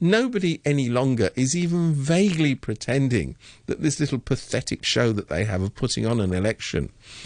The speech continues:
where twelve hundred handpicked people, they're not all handpicked, some of them aren't handpicked, uh,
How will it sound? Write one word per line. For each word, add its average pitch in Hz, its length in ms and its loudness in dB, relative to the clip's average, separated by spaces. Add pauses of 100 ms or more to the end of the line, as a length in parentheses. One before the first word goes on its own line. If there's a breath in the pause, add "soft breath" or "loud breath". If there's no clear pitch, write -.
(180 loud breath)
where 104 240 2
twelve 120 360 0
hundred 107 380 0
handpicked 110 500 -4
people, 101 320 -2
they're 98 120 0
not 107 140 -2
all 98 160 2
handpicked, 98 420 0
some 107 200 0
of 98 60 0
them 90 120 0
aren't 98 200 -2
handpicked, - 520 -6 (480 loud breath)
uh, 110 140 2